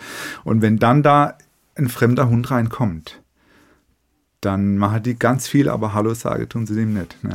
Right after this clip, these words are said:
Das, also der fremde Hund ist in erster Linie so von, vom Grundgedanke her immer mal ein Konkurrent. Ne? Natürlich, unsere Hunde, unsere Haushunde, Familienhunde sind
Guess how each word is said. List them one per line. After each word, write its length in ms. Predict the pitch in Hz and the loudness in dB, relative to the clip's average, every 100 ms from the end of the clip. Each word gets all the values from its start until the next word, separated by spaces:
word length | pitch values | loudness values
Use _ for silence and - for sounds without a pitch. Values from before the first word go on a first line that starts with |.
| 101 | -6
Das, 280 | 98 - - _ | -6 -10 -12 _
also 200 | 104 101 | -6 -4
der 360 | 104 110 104 - | -2 0 0 -2
fremde 400 | - 110 123 120 | -2 0 2 2
Hund 120 | 123 | 0
ist 120 | 113 | 0
in 80 | 113 | -4
erster 340 | 107 113 - 135 | -4 -4 -2 -2
Linie 300 | 131 123 110 | 0 0 0
so 160 | 113 | -2
von, 280 | 104 104 95 | -2 -2 -4
vom 360 | - 104 98 - | -4 -6 -6 -10
Grundgedanke 600 | - 135 156 139 143 131 | -2 0 2 0 0 0
her 160 | 135 123 | 0 0
immer 240 | 123 131 | 0 0
mal 180 | 131 123 | 2 0
ein 80 | 120 | 0
Konkurrent. 640 | 120 113 110 107 - - _ _ - - - _ | -2 -2 -2 -6 -10 -12 _ _ -20 -20 -20 _
Ne? 180 | 95 95 107 | -12 -10 -6
Natürlich, 640 | 104 - 120 123 117 - | -6 2 4 4 0 -4
unsere 300 | 120 110 110 | -2 0 0
Hunde, 340 | 107 117 117 113 | 0 2 4 2
unsere 540 | 107 107 107 - - | 2 0 -2 -4 -10
Haushunde, 640 | 110 110 107 120 113 110 107 - - - _ | -4 -4 -2 -2 0 0 -4 -8 -20 -20 _
Familienhunde 560 | 110 113 107 107 104 | -2 0 0 0 -2
sind 320 | - 104 101 | -2 -2 -2